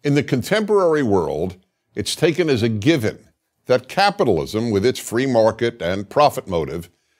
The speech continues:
is based on selfishness and produces selfishness, while socialism is based on selflessness and produces selflessness. Well, the opposite is true.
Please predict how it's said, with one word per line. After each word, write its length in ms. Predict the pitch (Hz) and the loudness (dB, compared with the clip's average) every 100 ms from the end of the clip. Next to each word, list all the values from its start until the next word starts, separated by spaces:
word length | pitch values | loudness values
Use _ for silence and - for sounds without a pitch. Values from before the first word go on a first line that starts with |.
| _ _ | _ _
is 160 | - 117 | -6 -4
based 400 | - 143 151 160 | 2 2 0 -2
on 160 | 170 | -2
selfishness 840 | 165 - 175 165 165 175 180 - - _ _ _ _ _ _ _ | -2 2 2 2 -6 -4 -4 -6 -14 _ _ _ _ _ _ _
and 260 | 95 123 123 | -2 -2 0
produces 580 | 151 120 127 - 104 | -4 0 0 0 -6
selfishness, 880 | - 110 92 - - 80 57 - - _ _ _ _ _ _ | -4 0 -2 -4 -14 -14 -16 -18 -20 _ _ _ _ _ _
while 200 | - 64 | -6 -6
socialism 880 | - - 220 214 147 95 - - - _ _ _ _ _ | -4 2 4 4 2 0 -2 -12 -20 _ _ _ _ _
is 180 | 170 156 | -4 -2
based 420 | 120 110 107 - - | 2 0 0 -8 -6
on 200 | 101 82 | -6 -6
selflessness 920 | - 156 151 127 113 120 110 - - _ _ _ - | 0 2 2 -2 -6 -2 -4 -4 -14 _ _ _ -2
and 180 | 170 - | -2 0
produces 680 | 190 180 180 - 80 - _ - | 0 2 0 -2 -6 -8 _ -18
selflessness. 880 | - 139 92 - 69 - - - - _ _ _ _ _ _ _ _ _ | -2 0 0 -4 -14 -16 -18 -20 -20 _ _ _ _ _ _ _ _ _
Well, 500 | 117 220 156 160 - _ _ _ _ _ _ | 2 6 6 2 -4 _ _ _ _ _ _
the 220 | 127 175 | -2 0
opposite 500 | - 175 - 151 123 | 2 -2 0 -2 0
is 140 | 92 - | -2 -6
true. 400 | - 90 60 | -8 -6 -6